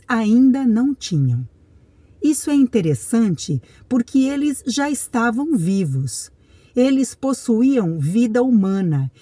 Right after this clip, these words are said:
e, assim mesmo, era uma vida em que não havia morte.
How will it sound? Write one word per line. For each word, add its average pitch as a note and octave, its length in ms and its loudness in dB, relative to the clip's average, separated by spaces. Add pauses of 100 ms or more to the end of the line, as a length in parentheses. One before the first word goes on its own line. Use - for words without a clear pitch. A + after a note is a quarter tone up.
(200)
e, C#4+ 140 2
assim D#4+ 400 -2
mesmo, G3+ 580 0
era B3+ 240 0
uma A#3 200 2
vida A3+ 540 -2
em B3 160 2
que C4 140 0
não C#4 260 4
havia C4 460 0
morte. F#3+ 800 -2